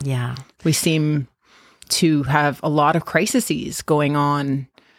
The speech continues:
Speaker 2: intersectionally that we were talking about, that first of all, there's the climate crisis,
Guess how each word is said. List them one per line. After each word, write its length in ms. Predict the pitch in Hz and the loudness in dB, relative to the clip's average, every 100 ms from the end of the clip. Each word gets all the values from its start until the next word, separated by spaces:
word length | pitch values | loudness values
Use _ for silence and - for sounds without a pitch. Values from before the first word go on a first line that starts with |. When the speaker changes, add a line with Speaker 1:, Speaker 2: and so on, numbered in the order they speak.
| _ _ _ _ _ _ | _ _ _ _ _ _
Speaker 2:
intersectionally 840 | 185 165 160 147 131 160 135 117 131 - _ _ | -2 0 2 0 0 0 0 -2 -8 -12 _ _
that 220 | 139 127 | -4 -2
we 100 | 151 | -2
were 80 | 139 | -4
talking 340 | - 139 135 131 | -2 -2 0 0
about, 300 | 123 120 - | 0 -4 -2
that 260 | 127 90 _ - _ - _ - | -4 -4 _ -20 _ -20 _ -2
first 180 | 160 | 2
of 60 | 151 | 4
all, 100 | 143 | 4
there's 160 | 139 - | 2 0
the 60 | |
climate 300 | - 127 127 | 0 0 0
crisis, 600 | - 127 - 123 - - | 0 -2 0 -4 -4 -10